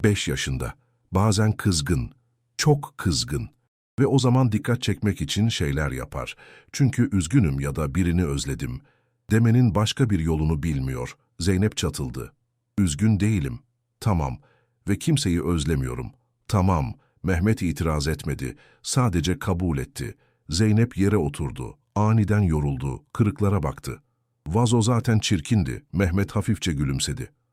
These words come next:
"Oldukça çirkindi." İlk kez Zeynep neredeyse gülümsedi. Neredeyse. Vazo olayından sonra Mehmet fark etmeyi bırakamadı.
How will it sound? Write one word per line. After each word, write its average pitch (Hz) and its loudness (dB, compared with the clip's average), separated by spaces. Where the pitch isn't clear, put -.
"Oldukça 139 2
çirkindi." 95 0
İlk 147 2
kez 90 0
Zeynep 92 0
neredeyse 92 2
gülümsedi. 71 -4
Neredeyse. 69 0
Vazo 113 2
olayından 95 2
sonra 80 0
Mehmet 98 0
fark 92 -2
etmeyi 82 -2
bırakamadı. 78 -2